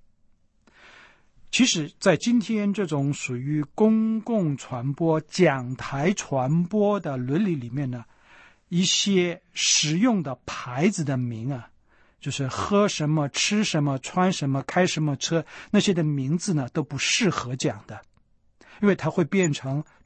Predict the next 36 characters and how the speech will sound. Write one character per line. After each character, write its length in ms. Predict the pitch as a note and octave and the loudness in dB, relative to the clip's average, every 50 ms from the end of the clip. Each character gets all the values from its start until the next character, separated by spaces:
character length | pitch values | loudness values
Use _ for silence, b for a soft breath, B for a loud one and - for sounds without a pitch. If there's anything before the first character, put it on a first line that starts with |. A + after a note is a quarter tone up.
| _ _ | _ _
变 260 | - A#3+ A3+ F3+ C#3+ | 4 4 4 4 2
相 240 | B2+ - - E3 C#3+ | 0 -2 -2 -2 -2
的 120 | A#2+ A2 G#2+ | -2 -4 -6
宣 340 | - - - G3 G#3 A3 | -4 0 4 4 4 4
传。 260 | - - - A#2+ G#2+ A#2+ - _ _ _ _ _ _ _ _ _ _ _ _ _ _ _ _ _ _ _ | 2 0 -6 -8 -10 -10 -16 _ _ _ _ _ _ _ _ _ _ _ _ _ _ _ _ _ _ _
所 140 | - F3 E3 | -2 0 0
以 100 | C#3 B B B B B - | 0 B B B B B 0
这 100 | G#3 F3+ | 2 2
是 140 | - - | 2 2
要 220 | D#3 D3 A#2+ - - _ _ | 0 0 -2 -4 -10 _ _
特 240 | - - B3 G#3+ E3 | -4 0 2 2 2
别 180 | - C#3 C3 | 2 -2 -4
留 220 | B2+ B2 A2+ A#2 C3 | -6 -8 -10 -12 -12
意 160 | C3+ B2+ A#2+ | -12 -12 -12
的， 80 | - - _ _ _ _ _ _ _ _ _ _ _ _ | -14 -18 _ _ _ _ _ _ _ _ _ _ _ _
不 100 | - D#3+ | 2 4
要 240 | E3+ F3 D3+ C3 B2 | 6 6 4 2 -2
提 440 | - - - - - C#3+ C3 C3 D3 | -8 -14 -16 -14 -12 -10 -8 -8 -8
到 420 | D3 - F3 D3 B2 - - _ _ _ _ _ | -2 0 2 2 2 0 -6 _ _ _ _ _
个 280 | - G3+ G3 D#3+ C3 | -2 2 2 2 2
人， 260 | A#2 A#2 A2+ A2 A2+ - _ _ _ _ _ _ _ _ _ | 0 -6 -12 -16 -18 -20 _ _ _ _ _ _ _ _ _
不 80 | - C#3+ | -8 -6
要 100 | C3 A#2 | -6 -8
提 160 | - - B2 | -10 -12 -12
到 140 | A#2 A#2 A2+ | -12 -12 -12
个 180 | - - C#3 B2+ | -10 -12 -12 -12
人。 200 | - - - - _ _ _ _ _ _ _ _ _ _ _ _ _ _ _ _ _ _ _ B B B B B B B B B B B | -14 -16 -20 -20 _ _ _ _ _ _ _ _ _ _ _ _ _ _ _ _ _ _ _ B B B B B B B B B B B
第 100 | - A3 | 0 2
四 220 | G#3 - - C4+ G#3 | 2 2 2 0 0
呢， 180 | F3+ C3+ - - _ _ _ _ _ _ _ _ _ _ _ _ _ _ | 0 -2 -4 -10 _ _ _ _ _ _ _ _ _ _ _ _ _ _
不 100 | - D3+ | 0 2
要 200 | D#3+ E3 D3 C3 | 2 4 2 0
多 240 | - - E3+ E3 E3 | -2 -2 0 0 0
讲 280 | - - C#3 G#2+ G#2+ A#2 A2+ | 0 -2 -4 -6 -8 -10 -10
自 160 | - D3 B2+ | -10 -10 -10
己， 240 | - - C#3 - | -10 -12 -12 -14